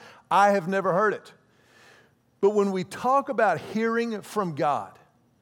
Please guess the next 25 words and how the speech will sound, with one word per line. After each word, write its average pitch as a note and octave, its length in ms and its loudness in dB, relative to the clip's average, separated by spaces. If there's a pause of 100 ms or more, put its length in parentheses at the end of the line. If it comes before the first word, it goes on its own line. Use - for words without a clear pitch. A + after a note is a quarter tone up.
or F3+ 140 0
receiving G3 580 -4
from D#3+ 140 -12
God, E3 180 0
what C4+ 180 2
we're D4+ 120 -6
talking A3+ 400 -8
about E3 400 0
usually D#3+ 840 -2 (680)
is F#3+ 200 -2
God A#3+ 560 0 (880)
impressing A3 720 0
something G3 480 -4 (100)
in G#3+ 240 0
our E3 420 0 (100)
hearts, D3 520 -4
in, A3 240 -6
in G#3 120 -2
our F3 140 0
spirit, G#3 600 -2
in G3+ 140 -2
that F3+ 200 -2
time A#3+ 340 -2
of G3 160 -6
prayer. F#3+ 480 -4